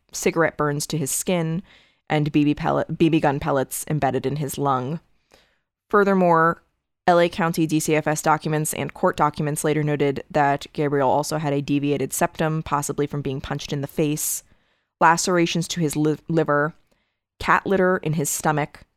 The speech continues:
and his brain at the time that he was admitted to Children's Hospital Los Angeles was basically the same consistency as Rice Krispies.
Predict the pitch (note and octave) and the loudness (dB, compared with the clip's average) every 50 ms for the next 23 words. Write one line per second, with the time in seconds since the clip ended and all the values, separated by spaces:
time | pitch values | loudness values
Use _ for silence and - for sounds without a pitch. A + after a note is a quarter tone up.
0 | _ _ _ E3+ - - _ _ _ D#3+ D#3 D3+ D3 D3 D3 C#3+ - - _ - | _ _ _ -20 -20 -20 _ _ _ -2 0 0 0 -2 -4 -4 -6 -10 _ -6
1 | D#3+ D#3+ D#3+ D3 D3 - D3+ D#3 D#3 D#3 D3+ D3+ D3+ D3 D3+ D3 - _ _ _ | -2 0 0 0 -2 -2 0 2 2 2 2 0 -2 -2 -4 -6 -8 _ _ _
2 | _ - G3 - E3 - - E3 D3+ C#3+ C#3+ C#3 C#3 C#3 D3 - D3 C3+ - - | _ -4 -4 -2 -4 -6 -2 -2 0 0 0 -2 -4 -6 -6 -4 -6 -4 -4 -4
3 | D3 C3+ C#3+ - C3 - D3+ D3 C3 B2+ B2+ C#3+ - - D3 C#3 C#3 - - C#3+ | -4 -4 -4 -4 -4 -4 -4 -2 -2 -2 -4 -4 -4 -4 -4 -4 -4 -4 -4 -4
4 | - D3 D3 - C#3+ D3 - - C#3+ C3+ C#3 C#3 D3 - D3+ D3 D3 - C#3+ C#3 | -4 -4 -2 -2 -2 -2 -2 -4 -2 0 2 0 0 0 -4 -4 -2 -2 -4 -4
5 | D3 - - D#3 D3+ D3 D3 - D3+ D#3 - - - D3+ C#3 C#3 C#3+ - - C#3+ | -4 -4 -2 -2 -2 -2 0 0 0 0 0 -2 -4 -4 -4 -2 -4 -4 -4 -4
6 | - D3 - - D3+ - D3 - - C#3+ D3 - - B2+ A#2 - - F2 D#2+ - | -4 -4 -6 -6 -6 -6 -8 -8 -8 -8 -8 -4 -2 -2 -2 0 -2 -2 -4 -4
7 | - - - - - - - - - - - - - - | -4 -4 -6 -6 -8 -10 -10 -10 -10 -10 -12 -12 -14 -14